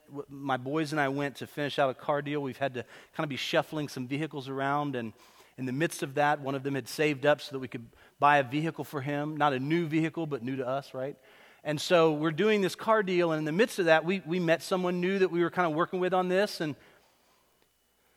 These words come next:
you ever have that kind of working relationship where you're like, "This just clicks, like, man, this is, praise God." 'Cause you have no idea when you answer, like, a Facebook Marketplace ad, you know, who's on the other end of that, right?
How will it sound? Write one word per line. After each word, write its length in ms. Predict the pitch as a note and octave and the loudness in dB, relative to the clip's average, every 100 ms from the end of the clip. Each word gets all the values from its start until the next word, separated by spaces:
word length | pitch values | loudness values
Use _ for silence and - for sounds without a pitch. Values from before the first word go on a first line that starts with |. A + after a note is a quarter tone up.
| _ _ | _ _
you 100 | C#4+ | 2
ever 180 | D#4 B3 | 4 2
have 360 | F#3 D#3+ G#3 G3 | 0 4 4 6
that 200 | F#3 D#3 | 4 6
kind 160 | G3+ | 4
of 80 | F3+ | 4
working 320 | D3+ F3+ F#3+ | 2 0 2
relationship 580 | E3+ E3+ F3 F#3 - F3 | 2 2 2 0 -2 -2
where 80 | F3+ | 0
you're 120 | F3 | 4
like, 260 | E3 C#3+ A3 | 2 2 -4
"This 180 | D#4+ | -10
just 220 | - A2+ - | -8 -10 -10
clicks, 380 | - A#3 - | 0 0 0
like, 180 | C#3+ B2 - _ _ | -4 -6 -8 _ _
man, 220 | - A#3 D3+ | -8 -6 -6
this 160 | D#3+ | -8
is, 180 | A#2+ A2 _ _ _ | -10 -14 _ _ _
praise 240 | - A#3 F#3 | -8 -8 -2
God." 380 | F3+ C3 F#2 E2+ - _ _ _ _ _ _ | 2 2 0 -8 -20 _ _ _ _ _ _
'Cause 160 | - G3+ | -8 -2
you 80 | B3+ | 0
have 120 | A3+ | 0
no 280 | G3 B3 A3+ | 0 2 6
idea 360 | G3 F3+ F#3 | 6 4 2
when 140 | E3 D#3 | 2 0
you 80 | D3 | 0
answer, 320 | D3 C#3+ D3+ | -2 -2 -2
like, 160 | C#3 | -2
a 80 | C3 | -2
Facebook 400 | - D3 - C3+ | -4 -4 -4 -6
Marketplace 580 | A#2+ B2 B2+ G2+ A#2 A2+ | -4 -4 -6 -8 -8 -8
ad, 380 | A#2+ A#2 A2 G#2+ _ _ _ - | -6 -6 -6 -8 _ _ _ -10
you 80 | |
know, 260 | C#3 A#2 A2 - - | -6 -6 -8 -14 -14
who's 200 | G3 F3 | -8 -6
on 140 | C#3+ | -4
the 100 | C3+ | -2
other 160 | B2+ A#2 | -2 -2
end 160 | A#2+ A2+ | -4 -6
of 80 | |
that, 220 | F#2+ F2+ F#2 | -8 -12 -8
right? 240 | G#2+ D3+ | -6 -6